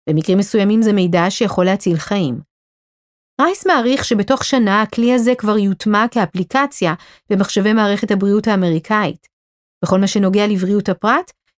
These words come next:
יש המון משוכות שצריך לעבור לפני שהמערכת יכולה להתחיל לעבוד. זה מתסכל למי שרוצה כבר לעזור לאנשים,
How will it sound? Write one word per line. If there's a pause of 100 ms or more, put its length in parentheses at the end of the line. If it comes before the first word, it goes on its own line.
(120)
יש
המון
משוכות
שצריך
לעבור (360)
לפני
שהמערכת
יכולה
להתחיל
לעבוד. (680)
זה
מתסכל
למי
שרוצה
כבר
לעזור
לאנשים,